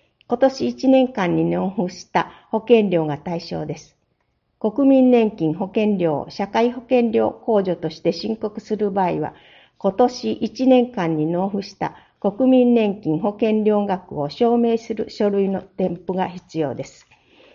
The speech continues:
問い合わせは、控除証明書問い合わせダイヤル、電話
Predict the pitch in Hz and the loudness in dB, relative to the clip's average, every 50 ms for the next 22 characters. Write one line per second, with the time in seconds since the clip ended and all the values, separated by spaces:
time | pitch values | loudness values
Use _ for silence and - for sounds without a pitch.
0 | _ _ - 208 208 202 202 190 185 185 - 190 180 180 - - - - _ _ | _ _ 4 6 8 8 8 6 6 4 2 0 0 0 -2 -4 -10 -20 _ _
1 | _ _ _ _ _ _ _ _ _ _ _ - - 226 226 233 226 240 240 233 | _ _ _ _ _ _ _ _ _ _ _ -2 2 4 4 6 6 4 4 4
2 | - 262 247 247 247 240 233 240 233 240 - 220 - - - - 233 233 233 233 | 4 4 6 6 6 4 4 2 2 2 0 0 0 0 -2 0 2 2 4 4
3 | 226 226 226 - 226 214 190 180 190 185 170 165 151 147 143 - - _ - 180 | 2 0 0 0 -2 -2 0 0 0 0 0 0 -2 -4 -6 -10 -10 _ 0 2
4 | 220 226 220 220 208 202 190 185 - | 2 2 2 0 0 0 -2 -4 -4